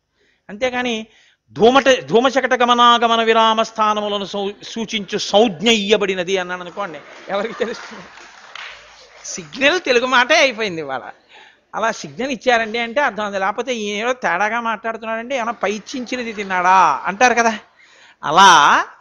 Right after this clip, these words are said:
భగవద్గీతలో కృష్ణుడు ఆ, ఆ అర్జునుడితో మాట్లాడడానికి మొట్టమొదట ఏం చెప్పాడో అది చాలా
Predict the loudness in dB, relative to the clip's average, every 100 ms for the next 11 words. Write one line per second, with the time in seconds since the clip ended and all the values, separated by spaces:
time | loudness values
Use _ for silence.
0 | _ _ _ _ _ _ _ _ -20 -8
1 | -2 2 2 0 -4 -4 2 4 6 6
2 | 4 -4 -10 -6 0 2 4 2 0 -4
3 | _ _ -6 -6 -10 _ _ -14 -8 -6
4 | -6 -8 -10 -2 -2 0 -2 0 0 0
5 | 0 -2 -4 -4 -2 -2 -2 -2 -2 -2
6 | -6 -4 -4 -6 _ 4 6 6 4 4
7 | 2 0 -2 -4 -6 -6 -4 0 2 0
8 | -4 -14 -14 -10 -8 -4